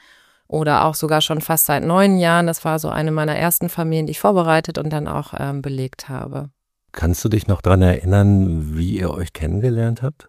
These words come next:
Speaker 1: Ja, da, äh, kann ich mich noch sehr gut dran erinnern. Das war mit einem Kollegen zusammen, waren wir das erste Mal hier und haben Anna und ihren Mann kennengelernt. Und, ähm, ja, wenn man so zurückguckt, ist das irgendwie, äh, ja, witzig,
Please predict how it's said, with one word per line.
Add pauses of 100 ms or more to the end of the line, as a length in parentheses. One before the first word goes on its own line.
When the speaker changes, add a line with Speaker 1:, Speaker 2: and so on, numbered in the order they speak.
(100)
Speaker 1:
Ja,
da,
äh,
kann
ich
mich
noch
sehr
gut
dran
erinnern.
Das
war
mit
einem
Kollegen
zusammen,
waren
wir
das
erste
Mal
hier
und
haben
Anna
und
ihren
Mann
kennengelernt. (720)
Und,
ähm, (160)
ja,
wenn
man
so
zurückguckt,
ist
das
irgendwie,
äh,
ja,
witzig,